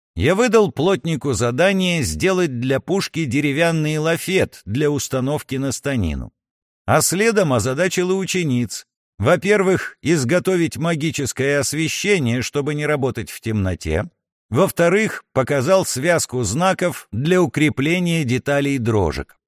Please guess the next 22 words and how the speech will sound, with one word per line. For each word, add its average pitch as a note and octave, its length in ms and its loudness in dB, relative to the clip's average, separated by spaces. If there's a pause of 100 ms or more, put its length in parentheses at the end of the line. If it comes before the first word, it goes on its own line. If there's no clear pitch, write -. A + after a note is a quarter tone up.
(440)
Сам G#3+ 360 4
же G3+ 140 4
вернулся F3+ 600 2
к - 40 -20
кузнецу A#2 800 0 (220)
и - 160 -4
помог D3+ 460 2
некоторыми E3 600 -2
новшествами. D#2 880 -2 (800)
Наколдовал F3 760 4
ему E3+ 340 2
походный A#2+ 800 0
горн, F3 540 2 (120)
действующий D#3 920 0
на D3+ 140 -2
печати C#3+ 480 -2
и C#3+ 140 -2
знаки C3 400 -4
огня, C3+ 520 -2 (420)
и C#3 120 -2
поработал G3 580 2
сваркой. A2+ 800 0